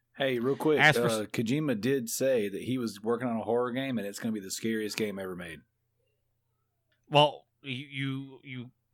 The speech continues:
Speaker 2: kinda jumped the gun here. As for
Speaker 1: Ooh.
Speaker 2: Silent Hills, the Hideo Kojima directed horror title starring Norman Reedus has apparently been resumed talks between both Konami and PlayStation Giant,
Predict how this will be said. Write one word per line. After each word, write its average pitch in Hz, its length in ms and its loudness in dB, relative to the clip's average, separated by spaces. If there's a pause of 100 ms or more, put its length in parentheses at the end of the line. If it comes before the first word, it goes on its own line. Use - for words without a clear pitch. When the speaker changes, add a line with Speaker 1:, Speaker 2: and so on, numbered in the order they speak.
(220)
Speaker 2:
kinda 156 240 2
jumped 160 220 0
the 175 60 -2
gun 156 180 2
here. 113 240 -4 (300)
As 170 240 6
for - 80 -2
Speaker 1:
Ooh. 160 40 0
Speaker 2:
Silent 165 400 4
Hills, 135 720 4 (560)
the 135 120 0
Hideo 165 460 4
Kojima 165 400 0
directed 131 380 -2
horror 180 320 6
title 127 260 0
starring 131 320 0
Norman 151 260 -2
Reedus 143 220 -8
has 127 200 -2
apparently 175 360 -2
been 160 200 -2
resumed 131 500 0
talks 139 320 -2 (360)
between 151 260 0
both 156 240 4
Konami 156 560 0
and 156 100 -4
PlayStation 143 600 -2
Giant, 123 380 0